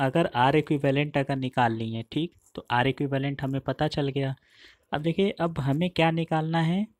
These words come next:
कि वोल्टेज की वैल्यू कैलकुलेट करना है, ठीक है। तो ना तो हमें आई पता है, स-, हमें क्या पता है, देखिए पी बराबर होता है वी into आई, ठीक। तो अगर आई की वैल्यू पता होता तो हम यहाँ पे पी की, अ, मतलब वोल्टेज की वैल्यू निकाल लेते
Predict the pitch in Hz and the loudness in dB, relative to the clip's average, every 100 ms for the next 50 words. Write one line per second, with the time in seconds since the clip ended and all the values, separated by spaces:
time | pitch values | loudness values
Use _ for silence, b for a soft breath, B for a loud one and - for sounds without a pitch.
0 | _ _ _ _ _ _ _ _ _ _ | _ _ _ _ _ _ _ _ _ _
1 | - - - 147 135 135 127 151 156 - | -8 -6 -6 0 4 4 4 4 4 4
2 | 151 143 135 151 131 120 - 117 113 120 | 2 4 2 2 2 0 2 0 2 2
3 | 113 110 110 110 - 143 135 127 _ b | 0 0 -2 -2 -4 -2 -4 -6 _ b
4 | b b b 160 156 135 156 175 180 151 | b b b -2 0 2 2 4 4 4
5 | 151 170 - 113 117 127 - 135 135 131 | 2 0 0 0 2 2 0 -2 2 2
6 | 131 127 - - 120 131 160 160 147 - | 2 -2 -6 -8 -2 0 0 2 2 2
7 | 117 113 113 113 127 - 123 - 143 156 | -2 -2 -2 0 -2 0 -2 -2 -2 2
8 | 151 143 143 143 139 - 139 135 127 123 | 4 4 2 0 0 0 2 2 0 -4
9 | 117 120 107 98 101 - 123 104 _ B | -4 -4 -4 -4 -6 -6 -6 -6 _ B
10 | B B B B - - 120 160 185 - | B B B B -6 0 2 4 2 4
11 | 113 127 147 156 160 160 160 156 160 165 | 6 6 4 2 2 2 2 0 4 4
12 | 156 156 170 - 156 156 156 151 156 165 | 4 2 -2 0 -2 0 -2 0 0 -2
13 | 160 160 156 - - 123 131 - 151 135 | -4 -4 -4 -6 -2 -2 -2 0 0 2
14 | 135 135 156 - 147 147 151 147 143 160 | 0 2 -2 0 0 2 0 -4 0 0
15 | 156 156 - 156 | 0 -2 0 -2